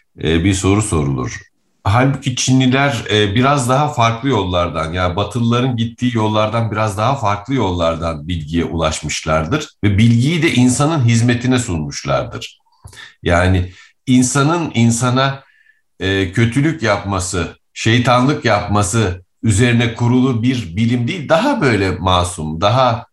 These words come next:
e, efendim, e, hayırhah bir bilim anlayışı ile karşılar-, karşılaşıyor gibiyiz. Bana öyle geliyor ya da yani gerek İslam bilimine baktığımız zaman, gerek Çin bilimine baktığımız zaman.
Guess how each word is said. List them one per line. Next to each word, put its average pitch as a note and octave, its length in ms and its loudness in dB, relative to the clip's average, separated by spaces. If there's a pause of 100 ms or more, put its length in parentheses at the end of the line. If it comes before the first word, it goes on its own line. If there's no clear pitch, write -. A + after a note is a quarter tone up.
(440)
e, F#2 100 -2
efendim, F#2 920 0 (680)
e, E2 180 2
hayırhah A#2 800 2 (560)
bir F2+ 280 0
bilim F2+ 320 0
anlayışı E2+ 800 0 (220)
ile F#2+ 240 0
karşılar-, F2 720 0
karşılaşıyor F2+ 760 0
gibiyiz. D#2+ 440 -2
Bana G#2+ 220 2
öyle E2+ 280 -2
geliyor D2+ 420 -4
ya D2 180 -4
da D2 200 -2 (260)
yani D#2 220 0
gerek F#2+ 300 2
İslam F2 380 0
bilimine D#2+ 340 -2
baktığımız D#2 400 -4
zaman, D#2 260 -2
gerek D#2+ 500 -2
Çin D#2+ 260 -2
bilimine D2 360 -2
baktığımız C#2+ 560 -4
zaman. G2 400 -2